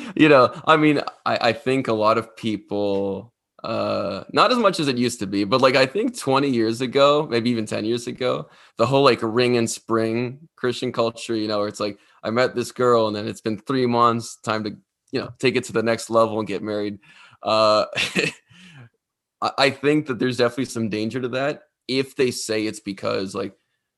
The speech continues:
"Oh man, I really wanna have sex. I really wanna have sex. And so I'm just gonna get married A S A P. That way I don't feel bad about having sex," which Paul does address this actually, I think in, like, Romans or one of the New Testament letters.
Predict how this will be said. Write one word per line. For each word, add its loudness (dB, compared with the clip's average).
"Oh 4
man, 2
I 2
really 2
wanna 0
have -4
sex. -6
I -6
really 2
wanna 0
have -8
sex. -6
And -8
so -4
I'm 0
just -8
gonna -6
get -10
married -6
A 0
S -2
A -8
P. -4
That 0
way -2
I 0
don't -4
feel -8
bad -4
about -6
having -12
sex," -14
which 0
Paul -4
does 2
address 0
this -8
actually, -6
I -6
think -6
in, -6
like, -8
Romans -4
or -6
one 0
of -8
the -6
New -4
Testament -10
letters. -6